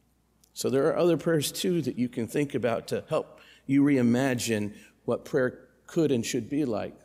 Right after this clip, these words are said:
The great twentieth century theologian Reinhold Niebuhr, one of the most prominent twentieth century Protestant American theologians, wrote a prayer that's been changed and augmented, and it's a prayer that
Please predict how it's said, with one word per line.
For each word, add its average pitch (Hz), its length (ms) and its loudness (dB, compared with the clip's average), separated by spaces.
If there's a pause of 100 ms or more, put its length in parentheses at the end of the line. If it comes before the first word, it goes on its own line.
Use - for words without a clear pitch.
(1500)
The 117 80 -4
great 147 320 0
twentieth 147 400 0
century 135 400 0
theologian 127 560 0
Reinhold 120 460 0
Niebuhr, 110 380 0
one 107 140 0
of 107 80 0
the 98 160 -2 (380)
most 120 240 -4
prominent 127 420 -2
twentieth 127 300 -2
century 117 460 0
Protestant 123 720 -4
American 117 520 -2
theologians, 101 640 -2 (600)
wrote 170 220 4
a 160 60 2
prayer 185 260 2
that's 127 180 0
been 131 200 0
changed 143 440 0
and 123 80 0
augmented, 117 800 -2 (640)
and 113 240 -4
it's 113 140 -4
a 110 60 -6
prayer 135 500 0
that 107 160 -2